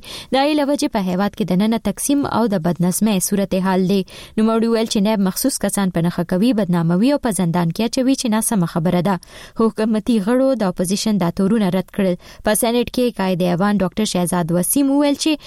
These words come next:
نیب په خپلو چارو کې خپلواکه ده۔ د خیبر پښتونخوا اعلی وزیر محمود خان په کرک کې د هندوانو زیارت د بیا جوړولو اعلان کړی۔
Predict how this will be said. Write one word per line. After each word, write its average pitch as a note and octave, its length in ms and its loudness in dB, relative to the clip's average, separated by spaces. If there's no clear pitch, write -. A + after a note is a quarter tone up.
نیب C4+ 320 0
په A3+ 80 0
خپلو G3 320 -2
چارو F#3+ 300 -2
کې A3+ 260 -2
خپلواکه F#3 600 0
ده۔ F#3 200 0
د C4+ 180 2
خیبر D#4 200 0
پښتونخوا E4+ 500 0
اعلی D4 200 2
وزیر A3 240 0
محمود G3+ 320 0
خان A#3+ 160 -2
په A3+ 120 -2
کرک G3+ 360 0
کې B3+ 40 0
د G#3 60 0
هندوانو G3 460 2
زیارت F3+ 400 0
د F#3+ 60 2
بیا F3+ 160 0
جوړولو F#3+ 440 0
اعلان F3+ 280 2
کړی۔ F#3+ 300 0